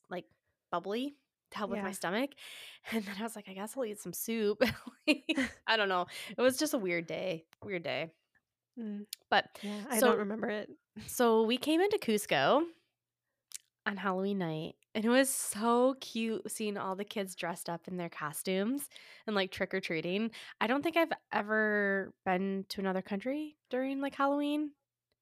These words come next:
Speaker 2: Mm-mm.
Speaker 1: So, like, and I know Halloween is not, like, a huge thing outside of the U S. I think it's getting more and more popular, but, uh, you really don't see many people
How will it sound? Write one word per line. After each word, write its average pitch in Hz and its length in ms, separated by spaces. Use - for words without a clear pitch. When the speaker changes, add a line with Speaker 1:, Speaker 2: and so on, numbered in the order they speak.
Speaker 2:
Mm-mm. 226 320
Speaker 1:
So, 247 220
like, 214 240
and 220 160
I 220 120
know 254 460
Halloween 185 520
is 170 160
not, 160 260
like, 175 140
a 165 40
huge 160 320
thing 160 220
outside 151 320
of 160 60
the 160 60
U 160 200
S. 190 340
I 202 100
think 220 180
it's 240 120
getting 190 200
more 165 200
and 160 100
more 143 140
popular, 214 580
but, 180 320
uh, 247 120
you 233 140
really 269 220
don't 302 240
see 214 300
many 190 380
people 185 760